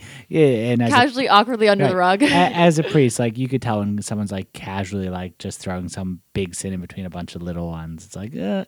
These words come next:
Speaker 1: yeah, oh, okay, you thought I wouldn't notice."
Speaker 2: <laughs> You thought I wouldn't. But that's the same thing with God. Like, he, he knows everything already. Um, he just draws us in to, to, to talk to him and to tell him. To, 'cause that, that, that more or less builds our trust with him.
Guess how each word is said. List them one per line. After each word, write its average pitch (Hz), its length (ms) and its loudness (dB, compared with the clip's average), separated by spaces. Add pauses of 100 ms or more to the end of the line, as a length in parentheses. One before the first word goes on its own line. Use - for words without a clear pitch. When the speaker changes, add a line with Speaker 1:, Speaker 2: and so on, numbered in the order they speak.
Speaker 1:
yeah, 156 200 -8 (160)
oh, 143 320 -6 (440)
okay, 120 200 -6
you 113 120 -4
thought 113 180 -4
I 110 60 -2
wouldn't 110 220 -4
notice." 90 480 -8 (100)
Speaker 2:
<laughs> - 0 - (960)
You 349 180 0
thought 226 320 0
I 214 80 -2
wouldn't. 208 240 -6
But 349 60 -2
that's 523 220 -2
the - 120 -2
same 440 140 4
thing 440 140 -2
with 403 160 -6
God. 330 240 2
Like, 254 140 -4
he, 302 260 0 (220)
he 359 140 -4
knows 392 220 0
everything 220 440 0
already. 185 460 0 (300)
Um, 220 180 2
he 262 80 -8
just 330 240 -2
draws 269 240 4
us 302 160 -2
in 330 200 -2
to, - 120 -10
to, 254 400 -2 (400)
to 254 100 -8
talk 285 260 0
to - 80 -8
him 269 60 -4
and 269 80 -10
to 269 60 -6
tell 302 200 -2
him. 262 360 -6 (360)
To, 247 240 -2
'cause 330 180 0
that, 330 240 2
that, - 160 -2 (540)
that 453 200 6
more 269 160 4
or 226 80 4
less 202 240 0
builds 208 300 2
our 196 180 6
trust - 320 -6
with 170 140 -10
him. 175 320 -8